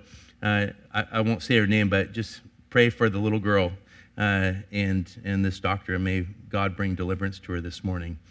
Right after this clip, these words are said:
The power of prayer, uh, is, is something that, that is the outcome of a spirit-filled life. A spirit-filled man, woman is a man and woman who communicates, communes with God.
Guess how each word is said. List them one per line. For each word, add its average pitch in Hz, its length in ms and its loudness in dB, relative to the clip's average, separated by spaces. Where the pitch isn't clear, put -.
The - 80 -6
power 127 560 4
of 101 160 -12
prayer, 98 480 4
uh, 101 280 4
is, 104 440 0
is 107 220 0
something 123 320 2
that, 104 220 2
that 104 220 2
is 95 140 0
the - 180 -6
outcome 117 460 4
of 95 100 2
a 95 40 0
spirit-filled 104 580 0
life. 95 220 2
A 107 60 -2
spirit-filled 135 920 4
man, 117 380 6
woman 110 320 6
is 101 180 -2
a 101 40 0
man 107 540 2
and 101 140 -4
woman 101 280 4
who 98 140 -2
communicates, 98 800 0
communes 104 480 4
with 87 140 -6
God. 80 380 -4